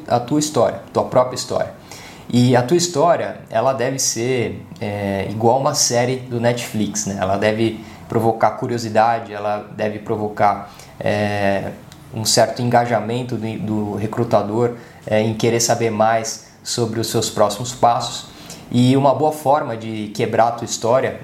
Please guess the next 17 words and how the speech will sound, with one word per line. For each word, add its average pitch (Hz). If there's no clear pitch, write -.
em 107
pequenas 107
etapas, -
né? 107
Uma 98
boa 113
forma 117
pra 107
você, 110
é, -
con-, 113
conseguir 117
contar 123
uma 117
história, 104
é, 95
fluida, 165